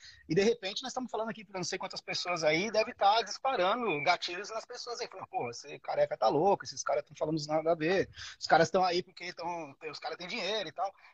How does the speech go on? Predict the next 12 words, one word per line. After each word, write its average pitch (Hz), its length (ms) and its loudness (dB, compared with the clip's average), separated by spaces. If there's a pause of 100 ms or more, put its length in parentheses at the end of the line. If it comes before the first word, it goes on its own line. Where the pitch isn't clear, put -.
e 247 200 -4
nem 277 120 -2
sempre 311 260 -10
foi 440 120 -8
assim, 254 320 -6 (200)
né? 139 200 -4
Nem, 165 140 -4
não 180 220 2
é 254 120 2
assim 233 220 -8
que 202 120 -14
funciona. 165 540 -2